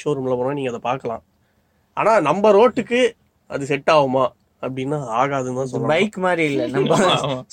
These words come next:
Speaker 2: ஸ்கூட்டர்னு சொல்றது ஏத்தர்ஸ் மாதிரி scooter கிடையாது இது.
Speaker 3: ஆமா.
Speaker 2: இது நார்மலா அந்த ஸ்-,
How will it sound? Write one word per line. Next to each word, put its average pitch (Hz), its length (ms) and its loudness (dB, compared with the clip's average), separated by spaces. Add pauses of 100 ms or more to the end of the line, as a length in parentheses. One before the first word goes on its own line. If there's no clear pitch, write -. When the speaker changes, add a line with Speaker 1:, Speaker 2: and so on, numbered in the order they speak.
Speaker 2:
ஸ்கூட்டர்னு 214 380 4
சொல்றது 185 460 2
ஏத்தர்ஸ் 185 400 2
மாதிரி 170 300 0
scooter 147 240 -2
கிடையாது 117 400 -4
இது. 104 240 -14 (300)
Speaker 3:
ஆமா. 113 400 -6
Speaker 2:
இது 117 200 -16
நார்மலா 160 540 0
அந்த 135 440 0
ஸ்-, - 300 -20